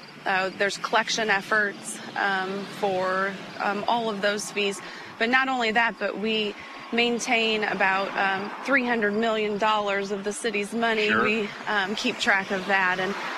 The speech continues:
Speaker 1: balance the accounts. Um, yeah.
Speaker 2: Busy enough.
Speaker 1: Yeah, yeah,
Speaker 2: How many
Speaker 1: very
Speaker 2: employees
Speaker 1: busy.
Speaker 2: in the office?
Speaker 1: There's twelve employees.
Speaker 2: Twelve employees.
Speaker 1: Mm-hmm.
Speaker 2: I,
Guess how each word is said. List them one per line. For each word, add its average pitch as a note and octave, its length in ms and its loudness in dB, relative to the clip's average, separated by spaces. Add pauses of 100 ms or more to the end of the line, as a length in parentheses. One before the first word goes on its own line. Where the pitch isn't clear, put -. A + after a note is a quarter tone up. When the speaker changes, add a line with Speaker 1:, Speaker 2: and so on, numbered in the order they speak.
(180)
Speaker 1:
balance C#4+ 400 2
the B3 160 2
accounts. G#3 880 0 (420)
Um, G3 560 -4 (1400)
yeah. D#4 360 2
Speaker 2:
Busy C3+ 260 2
enough. D#3 380 2
Speaker 1:
Yeah, A#3+ 400 2 (120)
yeah, B3 180 2
Speaker 2:
How G#3+ 60 4
many A3 140 4
Speaker 1:
very D3 120 2
Speaker 2:
employees C3+ 260 4
Speaker 1:
busy. A#2 100 0
Speaker 2:
in A#2+ 60 -2
the A#2 80 4
office? A#2+ 300 0 (160)
Speaker 1:
There's B3+ 200 2
twelve A#3+ 400 0
employees. A3+ 440 0
Speaker 2:
Twelve C3+ 260 2
employees. C3+ 580 0
Speaker 1:
Mm-hmm. B3 640 0
Speaker 2:
I, F3 180 4